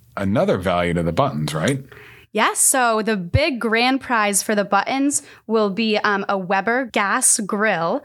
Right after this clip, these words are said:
Speaker 2: Um, it is a Spirit E three thirty, and that is sponsored by W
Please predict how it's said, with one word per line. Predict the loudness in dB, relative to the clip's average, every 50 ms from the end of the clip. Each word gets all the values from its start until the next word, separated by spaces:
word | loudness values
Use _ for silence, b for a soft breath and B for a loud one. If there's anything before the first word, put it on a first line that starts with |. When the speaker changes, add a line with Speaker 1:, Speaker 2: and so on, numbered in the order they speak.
| 0 2
Speaker 2:
Um, | 2 2 2
it | 2 0 -2
is | 0 0 0
a | 2 2
Spirit | 2 2 2 0 0 0 0 2 2 0 0 -2 -2
E | 0 0 0 0
three | -2 -4 -6 -6 -2 0 0 2 0 0
thirty, | -2 -4 -2 -2 0 0 0 0 0 0
and | 0 0 2
that | 2 2 2
is | 0 0 -2
sponsored | 0 2 2 2 2 0 -2 -2 0
by | 0 0 0
W | 0 0 0 2 2 2 2 2